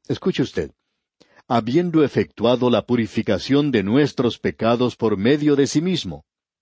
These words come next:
Ese es el perdón de nuestros pecados. Él purificó nuestros pecados.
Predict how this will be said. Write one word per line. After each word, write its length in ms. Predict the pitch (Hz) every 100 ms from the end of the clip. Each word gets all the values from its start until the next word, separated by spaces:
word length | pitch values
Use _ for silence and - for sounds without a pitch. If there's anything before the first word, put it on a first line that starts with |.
| _ _ _ _ _ _ -
Ese 260 | 98 -
es 120 | 101 107
el 140 | 80
perdón 440 | 107 85 78 196
de 80 | 190
nuestros 340 | 151 - 131 -
pecados. 600 | - 101 85 73 - - - -
Él 240 | 170 175 170
purificó 640 | 170 165 - 127 185 240
nuestros 380 | 220 - 139 -
pecados. 580 | 110 - 90 76 -